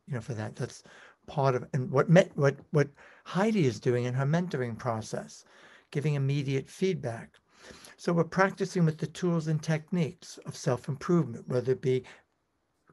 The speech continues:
co-, your co-creation skills, whether it be sleeping better at night, whether it being able to get rid of headaches without drugs, managing pain without drugs. It's very common for people to go through the class, and because of all the meditations, by the time we finish four full days,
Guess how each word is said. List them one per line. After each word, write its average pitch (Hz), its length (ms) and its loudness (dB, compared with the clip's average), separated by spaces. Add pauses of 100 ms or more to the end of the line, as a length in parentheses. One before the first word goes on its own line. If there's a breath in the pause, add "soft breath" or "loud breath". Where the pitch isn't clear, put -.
co-, 156 180 4
your 160 200 0
co-creation 151 760 2
skills, 110 320 -6
whether 123 220 0
it - 40 -8
be 139 120 -4
sleeping 160 500 0
better 113 240 -2
at - 80 -8
night, 110 260 -2 (340 loud breath)
whether 139 220 2
it - 80 0
being 143 220 0
able 143 200 4
to 139 80 0
get 151 140 2
rid 147 140 4
of 143 100 2
headaches 143 340 4
without 131 320 2
drugs, 147 340 2
managing 147 500 2
pain 190 320 -2
without 127 300 -4
drugs. 117 420 -2 (380 soft breath)
It's - 80 -20
very 165 180 4
common 165 400 6
for 135 120 -4
people 147 280 -4
to 135 80 2
go 143 140 2
through 139 160 -4
the 127 100 -4
class, 139 500 -2 (560 loud breath)
and 147 80 0
because 131 300 0
of 131 80 -2
all 139 160 6
the 139 100 -2
meditations, 131 880 0 (280 loud breath)
by 135 100 0
the 127 80 0
time 151 300 2
we 139 100 0
finish 151 400 2
four 139 280 0
full 135 280 4
days, 117 520 -2